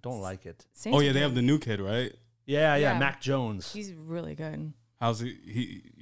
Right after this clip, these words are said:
Speaker 3: what do you
Speaker 1: He
Speaker 3: think?
Speaker 1: looks good. I mean, the problem with the Patriots right now is, is defense has been letting people down, and, like, a lot of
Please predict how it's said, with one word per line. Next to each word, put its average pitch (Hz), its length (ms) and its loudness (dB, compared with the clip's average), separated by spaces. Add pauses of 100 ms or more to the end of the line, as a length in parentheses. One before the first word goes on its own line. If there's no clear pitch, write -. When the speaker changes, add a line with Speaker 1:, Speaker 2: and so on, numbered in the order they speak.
Speaker 3:
what 120 80 -8
do 120 80 -2
you 120 60 -2
Speaker 1:
He 220 80 4
Speaker 3:
think? 277 100 4
Speaker 1:
looks 311 160 2
good. 170 360 2
I 104 60 -4
mean, 139 340 0
the 131 120 0
problem 165 320 2
with 135 60 0
the 123 40 -4
Patriots 151 320 -4
right 120 100 0
now 107 140 0
is, 95 180 -4
is 104 200 -6
defense 117 480 -4
has 90 100 -12
been 98 300 -6
letting 104 240 -4
people 101 240 -10
down, 104 340 -2
and, 98 180 -4
like, 98 200 -4
a 104 40 -4
lot 107 140 0
of 104 80 -6